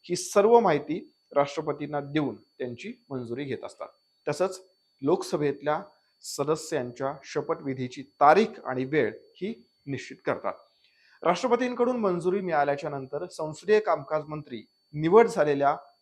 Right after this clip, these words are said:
हंगामी अध्यक्षाला आणि इतर तीन जणांना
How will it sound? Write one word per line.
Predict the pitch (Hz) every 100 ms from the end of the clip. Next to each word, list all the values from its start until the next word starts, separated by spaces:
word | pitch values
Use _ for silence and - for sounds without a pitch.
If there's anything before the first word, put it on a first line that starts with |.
| -
हंगामी | 147 151 185 202
अध्यक्षाला | - 131 151 147 151 147 175 -
आणि | 151 151 -
इतर | 180 170 226
तीन | 226 - 233 233
जणांना | 175 151 139 127